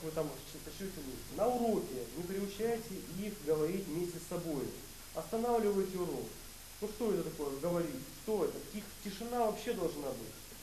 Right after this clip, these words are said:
Вот, потому что, как бы, много детей, но это дисциплина. Опять же, мы, как бы, переходим в эту дисциплину. Ну, то есть в конце урока это обязательно поклон. Это дисциплина. Все встали. До свидания. Все, до свидания.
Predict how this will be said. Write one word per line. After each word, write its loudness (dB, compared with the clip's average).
Вот, 2
потому 2
что, 2
как -2
бы, 6
много 4
детей, -2
но 2
это -2
дисциплина. -4
Опять -2
же, -8
мы, 0
как -6
бы, -4
переходим -2
в -4
эту -8
дисциплину. -8
Ну, -2
то -2
есть -2
в -2
конце 4
урока 4
это 0
обязательно -2
поклон. -4
Это -2
дисциплина. -6
Все -6
встали. 0
До -2
свидания. -4
Все, -10
до -8
свидания. -4